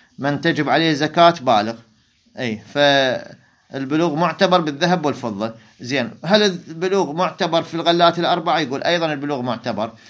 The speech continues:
وأكو استحباب، ويستحب الزكاة في غلات الطفل، الغلات الأربعة المعروفة، التمر وزبيب وحنطة وشعير. وقيل تجب، ليش المصنف فرض هذا الاستحباب؟ لأنه أكو قول يقول بالوجوب.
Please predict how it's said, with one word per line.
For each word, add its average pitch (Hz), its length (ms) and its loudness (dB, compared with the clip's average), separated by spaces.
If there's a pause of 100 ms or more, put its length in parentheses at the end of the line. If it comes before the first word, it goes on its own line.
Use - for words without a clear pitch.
(140)
وأكو 202 260 4
استحباب، 123 580 0
ويستحب 170 500 -4
الزكاة 147 360 0
في 147 240 -6
غلات 147 380 0
الطفل، 143 440 -10
الغلات 165 640 0
الأربعة 147 400 0
المعروفة، 135 560 -6
التمر 139 560 -8
وزبيب 120 540 -8
وحنطة 127 340 -8
وشعير. 135 520 -2 (440)
وقيل 175 560 2
تجب، 139 380 -2 (360)
ليش 202 320 -4
المصنف 170 540 -4
فرض 156 380 0
هذا 151 180 2
الاستحباب؟ 147 560 0
لأنه 156 380 -4
أكو 165 160 -6
قول 170 240 -2
يقول 151 280 -2
بالوجوب. 113 520 -2